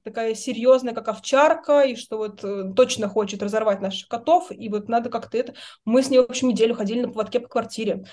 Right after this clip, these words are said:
котов закрывали, её закрывали. В общем, намучились ужасно, я уже не знала, что делать, я очень боялась, потому что, ну, понятно, это дело секунды, это собака там самая быстрая на земле,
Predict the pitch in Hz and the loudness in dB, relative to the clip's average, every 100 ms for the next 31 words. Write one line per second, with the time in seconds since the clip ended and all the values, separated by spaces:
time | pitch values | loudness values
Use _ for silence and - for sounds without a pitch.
0 | - - 220 240 240 254 254 208 208 196 | -12 -4 4 4 4 2 0 4 4 4
1 | 185 208 226 233 220 208 185 185 226 220 | 0 -2 -4 -4 0 0 0 -4 -4 -2
2 | 269 294 214 202 233 208 190 185 190 214 | 0 -2 -6 -2 2 2 0 -4 -4 -4
3 | 233 185 185 190 285 - 202 220 196 220 | -2 -2 -4 0 0 0 -8 -8 -4 -2
4 | 320 330 - 208 202 - 208 202 196 196 | -2 -4 -12 -14 -14 -12 -10 -6 -8 -10
5 | - - 196 _ 208 247 320 247 202 196 | -14 -20 -20 _ -2 0 2 0 0 4
6 | 240 247 285 285 240 190 180 190 185 185 | 4 4 -2 0 0 0 -4 -2 -2 -2
7 | 185 196 202 302 330 208 196 190 190 240 | -8 -10 -2 -2 0 -2 -2 -4 -2 0
8 | 226 220 240 226 214 208 233 | 0 0 -2 -2 -2 -2 0